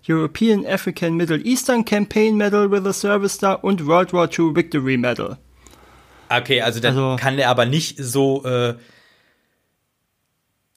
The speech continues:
Speaker 2: dann kann er wirklich nicht, äh, also er ist nicht einfach nur ein einfacher Soldat.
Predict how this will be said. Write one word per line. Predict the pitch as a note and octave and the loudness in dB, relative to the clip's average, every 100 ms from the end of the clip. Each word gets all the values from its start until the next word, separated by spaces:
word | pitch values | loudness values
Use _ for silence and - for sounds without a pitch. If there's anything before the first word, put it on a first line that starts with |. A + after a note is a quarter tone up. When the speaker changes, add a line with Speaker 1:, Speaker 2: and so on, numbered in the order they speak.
| _ _ _ _ - | _ _ _ _ -10
Speaker 2:
dann | - A#2+ | -2 -2
kann | - C3+ | 2 2
er | B2 B2 | 4 2
wirklich | D3 B2+ - | 0 -2 -4
nicht, | C3 E3 - D3 | -4 -4 -4 0
äh, | C3+ C3 C3 B2 A#2 A#2 A2+ | 2 2 2 0 0 -2 0
also | B2+ | 0
er | A#2+ A#2 | -2 -4
ist | - - | -6 -4
nicht | D#3+ D3 | -2 0
einfach | C#3+ | 2
nur | C3+ | 2
ein | |
einfacher | C3+ C#3 B2 | 2 0 -4
Soldat. | A2 F#2 C#3 B2+ D#2 - | -2 0 2 2 -2 -12